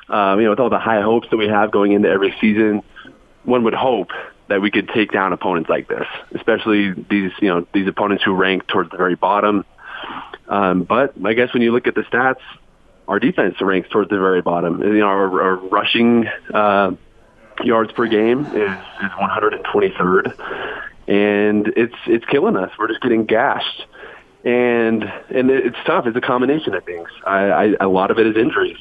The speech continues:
You look at the guys who are playing in, in, uh, in the game. It's guys who haven't played much defense at all. Uh, it's guys who, who switched over from offense, guys who are just getting familiar with his new positions. You don't really know exactly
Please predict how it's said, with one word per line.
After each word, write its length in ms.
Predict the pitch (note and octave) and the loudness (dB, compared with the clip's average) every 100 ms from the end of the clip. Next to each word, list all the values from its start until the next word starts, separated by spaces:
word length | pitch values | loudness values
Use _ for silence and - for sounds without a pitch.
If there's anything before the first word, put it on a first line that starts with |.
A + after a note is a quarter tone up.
| - | -12
You 120 | - | -6
look 160 | A2+ A#2+ | -4 -2
at 60 | |
the 80 | A#2 | -2
guys 240 | A2 G#2 G#2 | 0 0 2
who 140 | G#2+ | 2
are 80 | G2 | 2
playing 580 | - G2+ G#2+ G#2 G2 F#2+ - _ - - _ - | 0 0 2 2 2 -2 -6 _ -20 -20 _ 0
in, 420 | A2 G#2+ G#2 F#2 | 2 2 0 -2
in, 320 | G2 G2+ G2 | 0 4 4
uh, 440 | F#2+ F2 F2+ F2+ E2+ | 4 2 2 0 0
in 140 | G2 | 0
the 80 | G#2 | 2
game. 420 | F#2+ A#2+ C3+ A#2 - - - - - - | 2 2 2 0 -6 -20 -20 -20 -10 -8
It's 140 | A2+ | -2
guys 260 | B2 C3 B2+ | 2 2 2
who 140 | C#3 | 2
haven't 300 | A2+ C#3 C3+ | 2 0 -2
played 220 | - C#3+ - | -2 -4 -2
much 220 | A2+ C3 - | -2 -2 -2
defense 340 | A#2+ D3 C3 - _ | -2 -2 -2 -8 _
at 120 | A2+ G#2+ | 0 2
all. 400 | D3+ G#2+ F2 - _ _ - | 2 0 -4 -10 _ _ -4
Uh, 80 | G#2+ | 0
it's 240 | G#2 G2 | 0 0
guys 240 | A#2+ A2 G#2+ | -2 -2 0
who, 140 | A2+ | -2
who 180 | G#2+ - - | -4 -10 -4
switched 200 | B2+ B2 | -4 0
over 220 | A#2+ A2+ | 2 2
from 160 | A#2 A2+ | 2 2
offense, 480 | A2+ B2 G2+ F2+ E2 - | 0 0 -2 -2 -2 -2
guys 160 | G2+ | -2
who 120 | G2 G#2 | 2 2
are 140 | G2 | 2
just 160 | G2 - - | 0 -10 -2
getting 240 | A#2 A2+ | 2 2
familiar 380 | G#2+ G#2+ A#2 A#2 | 2 0 2 2
with 120 | G2+ | 2
his 120 | G#2 G2 | 2 0
new 140 | G#2+ | 0
positions. 480 | G#2 G2+ A#2 F2+ F2 | 0 0 0 -2 0
You 60 | |
don't 120 | F#2+ A#2 | 0 2
really 180 | G#2+ | 2
know 300 | G#2 G2+ A2+ | 2 4 2
exactly 540 | G#2+ G#2+ G#2 - G2+ | 2 0 0 -2 -6